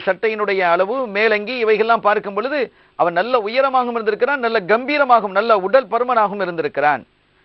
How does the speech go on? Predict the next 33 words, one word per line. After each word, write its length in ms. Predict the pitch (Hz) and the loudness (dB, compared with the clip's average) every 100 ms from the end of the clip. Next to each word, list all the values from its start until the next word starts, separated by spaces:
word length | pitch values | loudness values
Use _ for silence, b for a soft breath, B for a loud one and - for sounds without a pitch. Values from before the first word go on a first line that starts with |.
| _ | _
நல்ல 240 | - 160 160 | -4 -2 0
திடகாத்திரமானவன் 800 | 180 220 233 226 214 196 190 180 | 0 2 2 2 0 -2 -2 -2
என்பது 280 | 160 175 202 | -4 -2 -2
அங்கே 200 | 170 151 | 0 -2
தெரிய 240 | 160 180 | 0 0
வருகிறது. 380 | 160 143 135 107 _ _ _ _ _ - | 0 0 -2 -4 _ _ _ _ _ -2
அதே 280 | 170 240 | 2 2
போன்று 420 | 254 240 269 294 294 | 0 -4 -2 0 2
அந்த 520 | 240 214 226 208 208 _ _ _ _ | 0 0 2 2 2 _ _ _ _
காப்பினுடைய 680 | 220 262 262 285 262 233 226 - | 4 4 2 -2 2 2 2 0
கடகங்கள் 520 | 220 220 254 240 214 | 0 2 0 2 4
இருக்கிறது 380 | 220 220 220 202 | 2 2 0 2
அல்லவா, 320 | 202 185 160 | 2 2 2
அதுவும் 420 | - 196 254 285 - | 2 4 2 -2 -4
அந்த 200 | 185 185 | -2 0
பெல்ட் 400 | 156 233 - 220 | 0 0 0 -2
எல்லாமே 300 | 196 196 247 | 0 -2 -2
அவனுடைய 580 | 202 190 170 160 143 - b b | -4 -2 -2 0 -2 -4 b b
உடல் 280 | b 170 254 | b 0 0
உருவத்தை 640 | 220 202 214 - 202 170 151 | 0 0 -2 0 0 -2 -6
சுட்டிக்காட்டக்கூடிய 840 | - 180 254 226 196 180 190 180 | -10 -8 -4 -2 0 0 0 2
அளவுக்கு 260 | 175 208 214 | 2 2 0
அவன் 160 | 190 | 0
ஒரு 180 | 185 170 | 0 0
நல்ல, 360 | 160 208 277 285 | 2 2 4 4
ஒரு 140 | 208 | 6
அற்புதமான 600 | 180 185 254 254 262 285 | 2 2 -2 0 0 0
தோற்றத்தை 520 | - 240 247 233 202 | -2 -2 -2 -4 -2
உடையவன், 500 | 196 185 180 175 147 | -2 -2 0 0 -2
நெடு 280 | 117 185 269 | -2 -2 0
நெடு 240 | 240 233 269 | 0 0 0
என்று 300 | 247 214 190 | -2 -2 0
வளர்ந்து 500 | 196 233 240 294 | 0 0 -2 -6